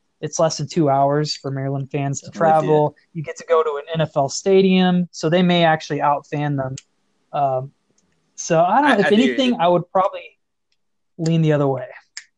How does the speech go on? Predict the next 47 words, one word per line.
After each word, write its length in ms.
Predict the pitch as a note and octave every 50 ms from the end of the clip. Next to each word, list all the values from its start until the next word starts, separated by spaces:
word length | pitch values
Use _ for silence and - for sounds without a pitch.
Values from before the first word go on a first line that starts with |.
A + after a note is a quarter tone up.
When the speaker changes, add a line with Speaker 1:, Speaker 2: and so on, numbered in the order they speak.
| _ _ _ _
Speaker 2:
I'm 140 | - G2+ G#2
leaning 320 | G#2 A2 A#2+ B2 C3 C3+ B2
Temple, 520 | - - C3 B2 A#2 - - B2+ B2 A#2
but 280 | G2+ F#2 G#2 F#2+ - - -
I 60 | G2 - _ _
think 300 | - D3 D#3+ - - _ _
it 120 | G#2 - -
sounds 440 | - - A2 G2+ G2+ G#2 G2+ F#2+
like 300 | G2 G2 F#2+ F#2+ F2+ -
the 100 | - G#2
way 160 | G#2 A2 A2 -
we're 140 | A2 F#2+ F2
talking, 500 | - - G2+ F#2+ F#2 F2+ - F#2 F2 F2
it's 160 | F#2 F2+ _
probably 380 | _ _ _ B2+ B2+ C3+ C3+ B2+
too 220 | - - B2+ A#2
high 180 | A2 A2 G2 G2
variance 480 | F2 - F2+ F2 F2+ F2+ F2 F2 E2 _
for 240 | _ E2+ F2 E2
our 120 | D#2+ D#2 D2+
liking. 600 | D#2 D#2+ D#2 E2+ F#2+ - - A#2+ B2+ C3+ C#3 C#3 _ - - _ _ _ _ _ _ _ _ _ _ _ _ _ _ -
Um, 400 | - F#2 F2+ F2+ F2 E2+ F2 -
Speaker 1:
Maybe. 280 | C#3 C#3+ C#3 C3+ C3
Speaker 2:
with 180 | G2+ F#2+ F#2 -
just 300 | - G2 F2+ - _ _
Maryland 500 | - F#2+ G2 G2 F#2+ F#2+ F#2+ F#2+ F#2 F2+
being 240 | E2+ F#2+ F#2 F#2 F2+ F2+
able 280 | F2 F2+ E2+ F2 F#2 -
to, 140 | - - - - _ _ _ _ _ _ _ _ _ _ _ _ _ _ _ _ _ _ _ _
you 80 | - G#2+
know, 220 | G#2+ A2 A2 G#2+
I 100 | G#2 G#2 G#2+
was 220 | G#2 G#2 G2 G2+
looking 420 | A2+ B2 B2+ B2+ _ C#3+ C3 B2 B2
at 240 | B2 B2 B2 A#2+
it 180 | B2 A#2+ A#2 G#2+
and 160 | G#2+ G2+ G2+ G2
looking 300 | G#2 G2+ - G2+ G2 G2
at 200 | G2 G2 F#2+ F#2+
it 80 | F#2+
and 120 | D#2 D#2+ E2+
the 60 | E2+
sharp 360 | - - A#2+ A#2 A2+ - _
plays 340 | - A#2+ A2 G#2+ G#2 G2+ G2+
getting 280 | G2+ G2+ G2 G2 G2
on 200 | F#2+ F#2 F#2 F#2
it, 160 | F2+ F2+ F2